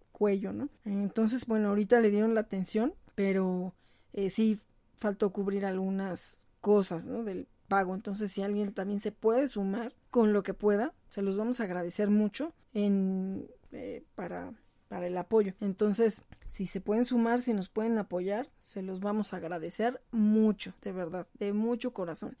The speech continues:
Pues de verdad, diez pesos, veinte pesos, con lo que puedan, es mucho.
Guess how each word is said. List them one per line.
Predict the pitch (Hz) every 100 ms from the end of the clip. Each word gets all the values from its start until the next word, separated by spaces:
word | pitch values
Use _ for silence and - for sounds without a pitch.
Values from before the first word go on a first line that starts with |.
| _ _
Pues | 208 202
de | 208
verdad, | 220 226 262 247 - -
diez | 220 214 202
pesos, | 220 208 214 214 - -
veinte | 240 247 220
pesos, | - 214 220 208 - -
con | 233 220
lo | 214
que | 190
puedan, | 202 220 226 233 262 262 _ -
es | 214 214
mucho. | 214 214 202